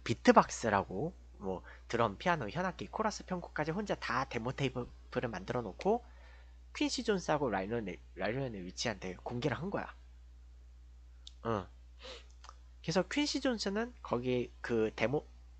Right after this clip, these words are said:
마이클 잭슨이 만들어 놓은 그 데모에다가, 데모 음원에다가 이제 프로듀싱만 한 거예요. 음. 그래서 이때 이제 기부에 대한 대중들의 인식이 이때 이제 변화를 하게 돼요.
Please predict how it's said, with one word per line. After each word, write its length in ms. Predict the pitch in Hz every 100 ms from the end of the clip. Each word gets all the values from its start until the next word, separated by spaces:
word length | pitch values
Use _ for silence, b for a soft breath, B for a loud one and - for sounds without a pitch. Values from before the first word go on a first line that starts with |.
| -
마이클 300 | 104 110 139
잭슨이 360 | 127 - 120
만들어 300 | 107 95 104 107
놓은 160 | 104
그 420 | 95 95 92 90 87
데모에다가, 840 | - 104 123 113 104 101 110 143 180 - B B -
데모 340 | 104 117 117
음원에다가 600 | 104 101 95 95 107 180 190
이제 120 | 104
프로듀싱만 680 | - - 294 240 - 127 190
한 160 | 185
거예요. 160 | - - - - - - - - - - -
음. 160 | 95 92 - - - - - - - - - - B B B B B B
그래서 480 | 139 135 147 143 - -
이때 540 | - - - - 202 208
이제 200 | 156 139
기부에 600 | - - 107 196 233 208
대한 300 | 180 151 143
대중들의 680 | 117 113 131 127 120 120
인식이 1080 | 98 98 113 120 - 160 156 147 - 226 247 - - -
이때 260 | - 208
이제 160 | 165 110
변화를 360 | - 104 107
하게 240 | 98 208 185
돼요. 240 | - -